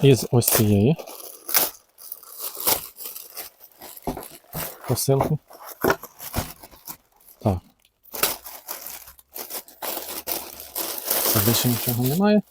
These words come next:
Так. Щось тут бачу металеве то у нас. Якісь диски. Не пам'ятаю, чи б я замовляв диски якісь. Можливо, це не диски,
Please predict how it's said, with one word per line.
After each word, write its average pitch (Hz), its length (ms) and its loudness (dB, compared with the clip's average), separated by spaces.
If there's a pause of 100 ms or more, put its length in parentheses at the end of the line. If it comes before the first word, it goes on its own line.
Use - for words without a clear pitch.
(1700)
Так. 110 360 8 (1400)
Щось - 240 -2
тут 131 180 0
бачу 120 340 2 (100)
металеве 113 580 4
то - 140 -4
у 104 40 0
нас. - 340 -4 (640)
Якісь 117 280 6
диски. 117 440 4 (760)
Не 107 80 -2
пам'ятаю, 110 440 2
чи - 140 -2
б 110 40 4
я 110 100 6
замовляв 104 360 4
диски 110 360 2
якісь. - 380 -6 (440)
Можливо, 113 300 6
це - 120 2
не 113 100 8
диски, 113 440 2